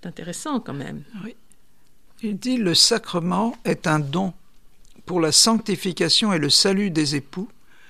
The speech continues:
Speaker 2: car il représente réellement, par le signe sacramentel,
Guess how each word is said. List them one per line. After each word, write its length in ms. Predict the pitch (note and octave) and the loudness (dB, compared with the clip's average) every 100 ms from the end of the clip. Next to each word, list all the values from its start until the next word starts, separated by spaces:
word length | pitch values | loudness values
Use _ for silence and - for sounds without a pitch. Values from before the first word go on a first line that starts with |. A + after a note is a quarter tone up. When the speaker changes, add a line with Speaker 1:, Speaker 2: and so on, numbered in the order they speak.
| - - - - - - - | -20 -20 -20 -20 -20 -20 -4
Speaker 2:
car 400 | G3 F#3 F3 - - - - - - - | 4 6 6 0 -16 -20 -20 -20 -10 -4
il 140 | E3 | 0
représente 760 | D#3 G#3 - G#3 F3 E3+ D3 - - | 0 0 0 0 2 -2 -4 -14 -12
réellement, 800 | D3+ F#3 A#3 A#3 F#3 D#3+ C#3+ D#3 - - - - | -8 -2 2 2 2 -2 -4 -10 -16 -20 -20 -6
par 140 | - D#3+ | -2 -2
le 100 | E3 | 2
signe 380 | - G#3 F#3+ E3 | 4 4 2 2
sacramentel, 880 | - G3 - D#3 D3+ C#3+ G3 G#3+ | 2 0 2 2 0 -2 -2 -2